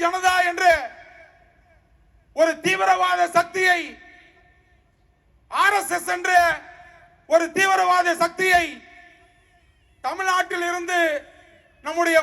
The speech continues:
முதலமைச்சர் அவர்கள் துரத்தி கொண்டே இருக்கின்றார்கள். இன்றைக்கு இந்தியா முழுவதும் அது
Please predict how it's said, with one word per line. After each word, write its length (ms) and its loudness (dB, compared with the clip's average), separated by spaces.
முதலமைச்சர் 560 2
அவர்கள் 380 0
துரத்தி 280 -2
கொண்டே 360 2
இருக்கின்றார்கள். 760 -2
இன்றைக்கு 280 -4
இந்தியா 240 0
முழுவதும் 480 -4
அது 180 -2